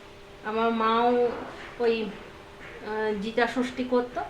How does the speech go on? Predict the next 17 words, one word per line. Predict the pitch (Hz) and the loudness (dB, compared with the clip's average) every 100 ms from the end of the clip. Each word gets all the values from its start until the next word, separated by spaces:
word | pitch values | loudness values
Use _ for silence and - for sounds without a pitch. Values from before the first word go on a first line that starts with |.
| - - - - 220 | -10 -18 -18 -14 -10
জিতা | 226 247 | -2 0
অষ্টমী | 233 - 240 240 | 0 0 -2 0
না | 233 220 220 | 0 -2 -6
কি | 254 | -8
বলে, | 190 175 180 | -8 -10 -10
জিতা | 190 - 202 | -12 -12 -14
ষ-, | - | -10
অষ্টমী | 208 208 269 277 | -10 -8 -6 -4
বা | 247 - - | -4 -6 -10
ষষ্ঠী | 208 - 208 190 262 | -10 -10 -10 -8 -6
দুটোই | 254 220 | -4 -2
বলে, | 185 170 175 - - - - - - | -2 -4 -8 -12 -16 -18 -18 -18 -10
অনেকে | 214 220 226 233 | -4 -2 0 0
জিতা | 220 220 233 | 0 2 2
অষ্টমী | 220 - 247 247 | 2 0 2 4
বলে, | 247 311 | 2 0
অনেকে | 269 214 226 | -2 -2 -2